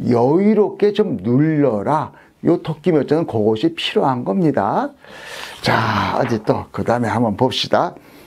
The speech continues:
어떤 카드냐? 이번에는 어떤, 이 카드? 음, 이 카드는 어떤 자냐?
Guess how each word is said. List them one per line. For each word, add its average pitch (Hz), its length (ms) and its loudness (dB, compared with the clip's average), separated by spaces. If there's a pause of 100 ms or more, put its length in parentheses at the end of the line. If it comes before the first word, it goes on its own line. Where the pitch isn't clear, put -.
(240)
어떤 196 600 0
카드냐? 170 840 2
이번에는 123 1000 0
어떤, - 380 -4
이 156 80 0
카드? - 340 -4
음, 147 680 -2
이 - 60 -12
카드는 165 320 -2
어떤 151 320 -2
자냐? 131 720 -2